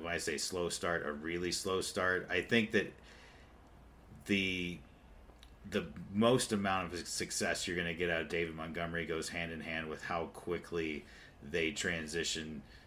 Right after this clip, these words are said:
to their future franchise quarterback, uh, or, you know, what, what Bears fans are really hoping for. Um, because I think, uh, Fields, uh, once he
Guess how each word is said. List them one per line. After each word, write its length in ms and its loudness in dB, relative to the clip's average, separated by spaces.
to 140 0
their 180 2
future 520 -2
franchise 580 0
quarterback, 640 2
uh, 400 0
or, 140 -2
you 140 -4
know, 80 -4
what, 200 -4
what 260 -6
Bears 220 2
fans 300 -2
are 80 -2
really 240 -2
hoping 340 -2
for. 360 -4
Um, 540 0
because 320 0
I 60 4
think, 380 -2
uh, 260 2
Fields, 680 0
uh, 340 0
once 260 -2
he 200 -4